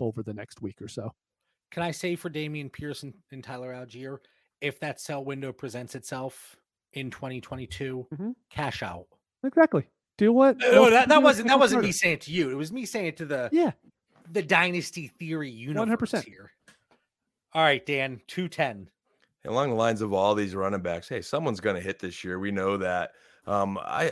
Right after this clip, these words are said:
Speaker 3: I was high on him pre-draft. I'm still high on him. You know, it didn't go maybe as high as I would have liked in this draft, but I'm sticking with Isaiah Spiller, man. You know, I think San-, I think Los Angeles, sorry, is looking for a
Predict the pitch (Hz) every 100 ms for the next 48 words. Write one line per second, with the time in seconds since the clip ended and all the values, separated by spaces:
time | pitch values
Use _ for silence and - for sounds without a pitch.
0 | - - 87 87 - 117 131 135 131 127
1 | 123 117 101 _ _ _ _ _ _ _
2 | _ 131 135 127 131 131 123 113 131 -
3 | 135 90 - 107 143 156 110 98 98 104
4 | 104 _ _ _ _ _ - 117 110 113
5 | 123 117 123 117 113 104 120 117 110 107
6 | 104 98 107 107 104 92 87 - 95 104
7 | 143 - 95 90 - 120 151 - 120 110
8 | 92 92 90 95 92 - 104 101 92 90
9 | 92 95 98 98 101 120 101 - 104 101
10 | - 117 110 110 117 117 104 98 107 101
11 | 98 95 110 104 98 104 104 98 98 95